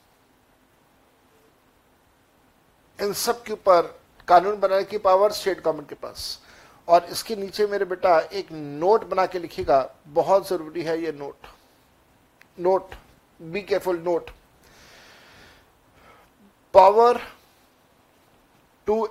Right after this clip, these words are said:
impose tax is either given an union list or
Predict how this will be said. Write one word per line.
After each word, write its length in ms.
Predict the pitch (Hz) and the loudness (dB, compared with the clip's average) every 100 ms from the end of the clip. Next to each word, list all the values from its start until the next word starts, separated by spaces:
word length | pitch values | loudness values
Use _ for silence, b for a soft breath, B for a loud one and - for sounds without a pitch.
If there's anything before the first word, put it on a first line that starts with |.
| 214 | -6
impose 1000 | 202 175 - 208 175 123 - - - - _ _ _ _ _ _ _ _ _ _ _ _ _ _ - | -6 -6 2 4 4 -2 -12 -18 -18 -20 _ _ _ _ _ _ _ _ _ _ _ _ _ _ 2
tax 720 | 180 165 - - - - - - _ _ _ _ _ _ _ _ _ _ _ _ b b b b b _ | 2 2 -6 -16 -14 -14 -16 -20 _ _ _ _ _ _ _ _ _ _ _ _ b b b b b _
is 360 | 208 220 202 190 - | 2 2 0 -8 -2
either 440 | 156 175 180 196 - - _ _ _ _ _ _ _ _ _ _ _ _ _ _ b b b b b b _ 147 135 127 123 | 4 4 6 4 4 -6 _ _ _ _ _ _ _ _ _ _ _ _ _ _ b b b b b b _ -20 -20 -20 -14
given 360 | 131 180 214 220 - | -4 -4 -4 -8 -4
an 240 | 185 185 185 151 117 | -4 -4 -10 -18 -8
union 440 | 147 165 190 202 196 | -6 -4 -6 -8 -6
list 420 | 208 - - - _ _ _ _ _ _ _ _ _ _ _ _ _ _ _ _ _ b b b b b b _ - | -6 -6 -14 -20 _ _ _ _ _ _ _ _ _ _ _ _ _ _ _ _ _ b b b b b b _ 4
or 260 | 185 151 | 6 6